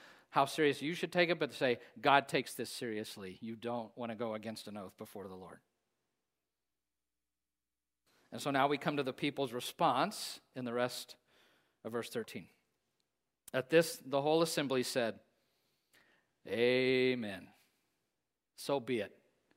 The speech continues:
Make it so." And they praised the Lord, and the people did as they had promised. Isn't that great? Those officials and nobles did as they had promised. So mission accomplished.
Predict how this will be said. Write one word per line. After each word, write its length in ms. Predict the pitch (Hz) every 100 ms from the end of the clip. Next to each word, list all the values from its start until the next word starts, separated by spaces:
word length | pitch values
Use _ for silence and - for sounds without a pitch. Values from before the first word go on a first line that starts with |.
| _ _ _
Make 240 | 117 131 135
it 100 | 131
so." 340 | - 110 90 - _ _ _ _ _ _ _ _ _ -
And 80 | 117
they 100 | 110
praised 440 | - 175 156 165 160
the 100 | 175
Lord, 360 | 147 147 143 - - _ _ _ _ _ _ _ _ _ _ _ _ _ _ -
and 120 | 120
the 40 |
people 360 | - 165 - 117
did 320 | - 170 156
as 160 | 143 131
they 100 | 110
had 160 | 98
promised. 600 | - 110 85 - - - _ _ _ _ _ _ _ -
Isn't 80 | 123
that 180 | 123
great? 280 | 120 120 123 _ _ _ _ _ -
Those 160 | 135
officials 420 | 123 - 139 151 139
and 100 | 139
nobles 280 | 123 101
did 180 | 107 123
as 140 | 127 117
they 80 |
had 100 | 113
promised. 480 | - 104 98 92 - _ _ _ _ _ _ _ _ _ _
So 260 | - 113 - 113
mission 480 | 127 143 139 147
accomplished. 720 | 143 - 120 - 104 - -